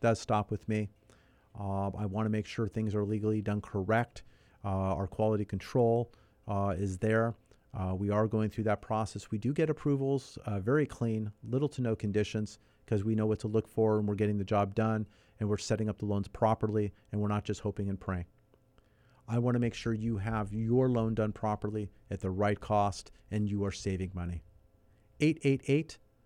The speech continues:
five four three, three nine eighty. That's eight eight eight, five four three, three nine eighty.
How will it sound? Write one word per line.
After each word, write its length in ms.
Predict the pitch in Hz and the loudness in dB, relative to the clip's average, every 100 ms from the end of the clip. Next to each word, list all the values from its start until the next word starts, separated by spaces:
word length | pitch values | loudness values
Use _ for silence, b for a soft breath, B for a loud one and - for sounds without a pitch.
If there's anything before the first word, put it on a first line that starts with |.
| _ _ | _ _
five 400 | - 151 117 95 | 2 4 4 0
four 300 | - 107 101 | -2 0 0
three, 500 | - 135 127 151 151 _ _ _ _ | -4 -6 -2 -2 -6 _ _ _ _
three 220 | 139 143 | 2 4
nine 220 | 131 135 | 4 4
eighty. 180 | 131 143 | 4 4
That's 260 | 127 110 - | 4 2 0
eight 140 | 143 139 | 2 6
eight 120 | 135 | 6
eight, 220 | 143 - b b b _ - | 4 0 b b b _ 0
five 340 | 180 175 113 - | 2 2 0 0
four 320 | 127 107 90 | 0 0 -2
three, 480 | - 139 143 151 - _ _ - | -4 0 0 0 -6 _ _ -16
three 280 | - 139 143 | -4 0 2
nine 280 | 131 131 | 2 2
eighty. 280 | 131 135 139 | 2 2 -2